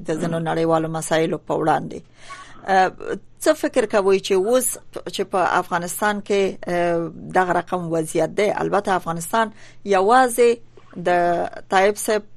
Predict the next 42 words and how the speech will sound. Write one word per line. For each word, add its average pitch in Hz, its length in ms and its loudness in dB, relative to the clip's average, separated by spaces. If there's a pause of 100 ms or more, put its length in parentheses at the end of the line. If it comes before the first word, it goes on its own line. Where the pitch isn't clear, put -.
(100)
د 185 80 -2
وینا 180 400 2
له 208 100 2
قراره 196 420 0
چې، 185 200 -2 (440)
اه، 175 240 4
یوه 175 380 4
حقی-، 165 440 -4 (360)
یوه 185 260 6
ډله 196 300 6
چې 208 100 -4
د 196 80 -2
حقیقت 196 520 -4
په 196 80 -4
توګه 190 240 -2
یې 185 80 2
منلی 202 360 -2
شي، 220 160 0
وړه 170 340 2 (100)
ډله 240 220 6 (380)
هغه 180 400 2
د 170 100 -6
طالبانو 170 540 -2
ده، 170 100 -8
خو 170 140 -10
ټول 269 300 0 (100)
افغانستان 185 680 -2 (380)
طالب 180 360 4
نه 202 180 0
دی 180 140 2
او 165 120 -4
دا 170 120 0
یو 170 140 2
هیواد 185 400 0
دی 226 100 -2
چې 226 140 -2 (340)
د 185 40 -2 (120)
نړیوالو 175 420 2
په 180 140 -6
وړاندې 175 320 -2
مسؤلیت 175 680 0
لري. - 220 -8